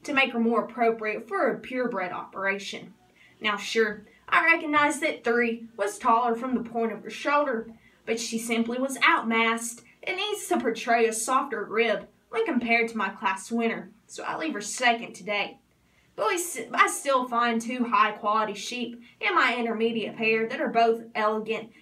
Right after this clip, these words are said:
and feminine fronted. But I take three to win, as she, as she's a rounder ribbed ewe who's still backed up with a progressive set of data,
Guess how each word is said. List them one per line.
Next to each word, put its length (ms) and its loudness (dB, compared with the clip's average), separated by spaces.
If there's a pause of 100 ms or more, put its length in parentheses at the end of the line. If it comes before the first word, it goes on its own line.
and 200 -2
feminine 460 0
fronted. 520 2 (600)
But 200 2
I 120 8
take 360 -2
three 180 0
to 80 -2
win, 520 -4 (280)
as 160 -2
she, 500 -2 (500)
as 140 2
she's 200 0
a 60 4
rounder 440 2
ribbed 320 0
ewe 240 0
who's 220 -2
still 200 2
backed 360 0
up 160 0
with 140 -4
a 60 -2
progressive 640 0
set 240 -2
of 120 -10
data, 420 2